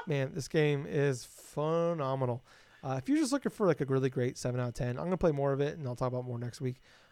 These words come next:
Speaker 2: Uh, but, uh, man, if you're looking for, like, just a really great, like, seven out of ten, seven point five out of ten type of, type of game, like, you're just gonna have a great time, um,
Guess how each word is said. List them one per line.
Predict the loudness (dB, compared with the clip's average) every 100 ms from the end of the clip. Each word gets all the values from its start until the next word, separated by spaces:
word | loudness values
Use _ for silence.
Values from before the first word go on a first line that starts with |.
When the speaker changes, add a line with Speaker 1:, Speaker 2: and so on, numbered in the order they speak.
| _
Speaker 2:
Uh, | -2 -2
but, | 0 -2 -2
uh, | -4 -6 -10 _ _ _ _ -6
man, | 0
if | 4
you're |
looking | 4 6
for, | 4
like, | 4
just | 0 0
a |
really | 4 4
great, | 2 0
like, | -2 -2
seven | 0 0
out | 0
of |
ten, | 0 0 2
seven | 0 2
point | 0
five | 0 0 0
out |
of | 2
ten | 2 2
type | 2
of, | 0 0
type | 6 8
of | 8
game, | 8
like, | 8
you're | 8
just | 8
gonna | 6
have |
a | 6
great | 4 6
time, | 6 6 2 -6 -20 -20 -20 -2
um, | 4 6 6 2